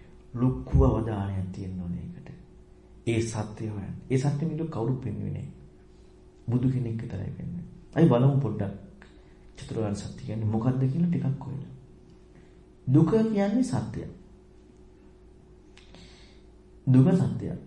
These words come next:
දුක සත්‍ය දැන් අපි දන්නවනේ. දන්නවා. තිරසනෙකුටත් දුක තේරෙන්නේ නැද්ද?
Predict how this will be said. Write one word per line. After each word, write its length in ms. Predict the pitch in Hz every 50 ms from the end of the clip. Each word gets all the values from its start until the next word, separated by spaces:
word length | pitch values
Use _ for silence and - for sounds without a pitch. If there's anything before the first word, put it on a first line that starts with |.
| - - -
දුක 240 | 123 131 165 165 208
සත්‍ය 420 | 208 - 185 175 175 175 - 170
දැන් 240 | 165 165 165 170 175
අපි 140 | 170 170 175
දන්නවනේ. 540 | 160 151 151 160 160 147 151 - - 190 - - - - - - - - - - - - - - - - - - - - - - - - - -
දන්නවා. 400 | - 95 90 90 87 85 - - - - - - - - - - - - -
තිරසනෙකුටත් 720 | - 160 175 175 - 233 220 220 - - - - - - -
දුක 160 | 117 - 226
තේරෙන්නේ 440 | - - 226 214 202 185 131 - 90
නැද්ද? 140 | 85 85 85